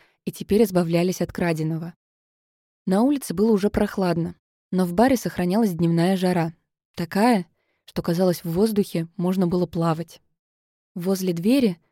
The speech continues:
притулилась проволочная стойка с открытками. В основном там были изображены индейцы в дурацких картинных позах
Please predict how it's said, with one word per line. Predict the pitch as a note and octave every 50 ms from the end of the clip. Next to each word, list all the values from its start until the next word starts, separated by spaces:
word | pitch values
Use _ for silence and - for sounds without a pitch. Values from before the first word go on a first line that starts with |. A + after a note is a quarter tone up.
| _ _ _ -
притулилась | - F3+ F3 - F#3 F3 G3 A#3 B3 A3+ G#3 -
проволочная | - - - F3 G3 G#3 G#3+ G#3 G3 - - - F3+ E3+ D#3+
стойка | - - F3 F#3 F#3+ - F3+
с | - -
открытками. | F3+ - - - F3 E3+ - - E3+ D#3+ F3 E3+ - _ _ _ _ _ _ _ _ _ _ -
В | F3+
основном | F3+ - - G3 F#3+ G3+ A#3+ C#4+ D#4+ D#4+ - _ _ _ _ _ _ _
там | - A#3+ C#4 B3+
были | A3 F#3+ G3
изображены | F3+ F3+ E3+ F3 F3+ F3 F3 F3 F#3 F#3+ F#3 - -
индейцы | F#3+ F3+ F3 E3 F#3+ A3 C4 C4 - F3+
в | E3+
дурацких | E3 D#3+ F3+ G#3 G#3+ - - E3+ -
картинных | - F3+ E3+ - - F#3+ F3+ F3 E3+ - -
позах | - G#3 B3 A3 G3 F3 - -